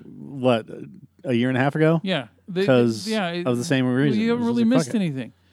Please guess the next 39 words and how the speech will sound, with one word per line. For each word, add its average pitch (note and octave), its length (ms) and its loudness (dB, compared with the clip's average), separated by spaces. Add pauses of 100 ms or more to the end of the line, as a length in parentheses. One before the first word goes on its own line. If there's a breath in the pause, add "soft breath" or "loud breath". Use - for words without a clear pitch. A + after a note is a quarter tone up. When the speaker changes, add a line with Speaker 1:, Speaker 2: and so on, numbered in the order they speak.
(260 soft breath)
Speaker 2:
Okay? F#3+ 300 -2 (280 soft breath)
Look, G#3 260 0 (380 soft breath)
I A3 100 2
love A3 260 4
Jeffrey G#3+ 280 0
Dean G3+ 240 0
Morgan G#3+ 560 0
as, E3 360 -2
um, D3+ 420 -2 (220)
as, C#3 300 -8
uh, B2+ 280 -2 (120)
oh C#3 120 -12
my G#2+ 160 -16
God. A2+ 80 -8
Speaker 1:
Negan? A#2+ 360 -2
Speaker 2:
Negan. D#3 440 -2
Fucking C#3 420 -16 (100)
brain D3 220 -6
farting. A#2 300 -10 (640 soft breath)
I F3 80 0
love A3+ 220 2
him G#3+ 120 0
as C#3+ 140 -2
Negan, A#2+ 380 -6
but D3 200 -2 (300)
they G3 100 0
even A3 180 0
stretched A3 340 -4
out G#3 120 -2
his A#3 180 0
shit. - 320 -10
He, F3 140 -10
he's F#3+ 260 -8
not G#3+ 160 -2
even A3 180 -4
special A#3 440 -8
anymore. A#2+ 460 -10
He's E3+ 180 -10
just F#3+ 240 -14